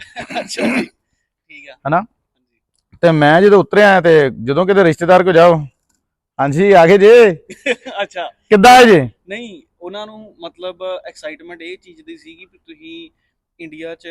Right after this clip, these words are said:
Speaker 1: ਇੰਨੇ ਚਿਰ ਬਾਅਦ ਗੇੜਾ ਲਾਇਆ ਜਾਂ ਤੁਸੀਂ ਸਾਲ ਜਿੰਨੇ ਟਾਈਮ ਬਾਅਦ ਤੁਸੀਂ ਗਏ ਉਦੋਂ।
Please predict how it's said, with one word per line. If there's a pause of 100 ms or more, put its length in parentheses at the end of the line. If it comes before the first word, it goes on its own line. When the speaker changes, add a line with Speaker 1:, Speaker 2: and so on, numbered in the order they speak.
(120)
Speaker 1:
ਇੰਨੇ
ਚਿਰ
ਬਾਅਦ
ਗੇੜਾ
ਲਾਇਆ
ਜਾਂ
ਤੁਸੀਂ
ਸਾਲ
ਜਿੰਨੇ
ਟਾਈਮ (140)
ਬਾਅਦ
ਤੁਸੀਂ
ਗਏ
ਉਦੋਂ।